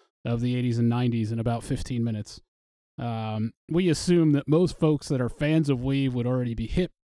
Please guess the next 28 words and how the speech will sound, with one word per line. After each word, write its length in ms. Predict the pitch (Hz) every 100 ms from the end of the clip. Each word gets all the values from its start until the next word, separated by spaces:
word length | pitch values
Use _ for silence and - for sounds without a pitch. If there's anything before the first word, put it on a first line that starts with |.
| _ _ _ -
to 80 | 147
the 140 | 139
origins 520 | 139 139 135 135 131
and 100 | 123
existence 540 | 120 117 127 - 120 -
of 60 |
shot 240 | - 127 117
on 120 | 110
video 240 | 113 113 107
movies, 420 | 113 107 110 107
but 220 | 98 92 - _ _ _ _ - _ _ _ _
we 120 | 135 139
decided 420 | 143 156 139 135
to 80 | 131
try 200 | 143 131
to 80 |
give 180 | 120 123
a 60 | 123
brief 320 | 117 127 120
rundown 480 | 120 117 117 117 113
for 120 | 117
those 220 | 110 110 -
people 380 | 117 110 104 104
who 120 | 107
are 120 | 98
coming 320 | - 107 104
in 160 | 104 110
blind 480 | 110 113 110 110